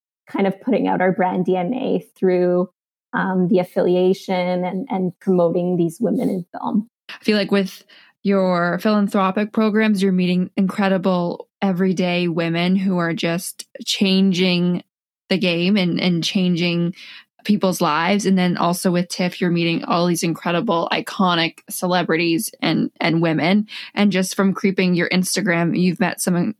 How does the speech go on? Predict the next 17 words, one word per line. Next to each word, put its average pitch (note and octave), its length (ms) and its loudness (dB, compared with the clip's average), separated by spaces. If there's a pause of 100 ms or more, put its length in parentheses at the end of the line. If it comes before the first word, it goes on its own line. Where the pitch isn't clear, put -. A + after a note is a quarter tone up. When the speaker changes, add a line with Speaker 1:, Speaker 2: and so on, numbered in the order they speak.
(180)
Speaker 2:
incredible F3 600 0
celebrities F3 600 -2
and F#3 80 0
icons. E3+ 640 -2
Can G3 160 0
you F#3+ 80 2
name G3 220 0
a G#3 40 -2
few A3+ 240 0
of A#3 100 0
them A#3+ 180 0
and F#3 180 0
what E3+ 160 -4
those F3+ 220 -2
experiences E3 800 -6
are D#3+ 200 -6
like? - 400 -8